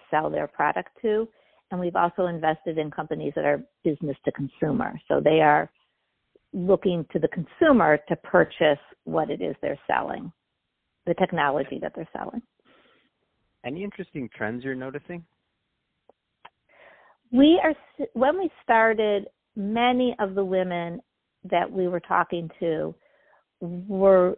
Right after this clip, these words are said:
Speaker 1: creating companies around their own lives. So the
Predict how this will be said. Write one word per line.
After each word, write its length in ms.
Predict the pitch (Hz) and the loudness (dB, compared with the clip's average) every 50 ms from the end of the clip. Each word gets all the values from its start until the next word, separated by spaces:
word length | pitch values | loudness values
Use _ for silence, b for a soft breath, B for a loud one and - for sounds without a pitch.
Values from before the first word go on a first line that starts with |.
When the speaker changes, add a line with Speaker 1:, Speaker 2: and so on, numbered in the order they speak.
| - - | -6 -14
Speaker 1:
creating 640 | - - - 226 208 220 233 233 226 240 226 220 - - - - | -20 -8 -4 -2 0 2 2 2 2 2 0 0 -4 -10 -6 -4
companies 640 | 220 196 190 - - 185 180 175 170 165 165 160 156 - _ _ _ _ _ _ _ _ _ _ _ - | -4 -2 -2 -2 -2 -2 -2 -4 -6 -6 -6 -8 -8 -10 _ _ _ _ _ _ _ _ _ _ _ -2
around 880 | 185 180 175 170 190 180 175 180 180 175 175 175 175 175 180 175 170 - _ _ | 0 0 2 4 6 6 8 6 6 4 2 0 -4 -6 -8 -10 -12 -16 _ _
their 260 | 160 170 165 - - 175 | -8 -8 -8 -6 -6 -8
own 300 | 170 165 165 160 156 156 | -8 -8 -8 -10 -10 -8
lives. 520 | 160 - - - - - - - - - _ _ _ _ - _ - | -6 -4 -4 -4 -4 -6 -8 -12 -16 -18 _ _ _ _ -20 _ -6
So 400 | 202 190 180 175 175 175 - - _ _ _ _ _ _ _ - | -4 -2 -2 -2 -2 -4 -6 -10 _ _ _ _ _ _ _ -10
the 80 | 196 | -10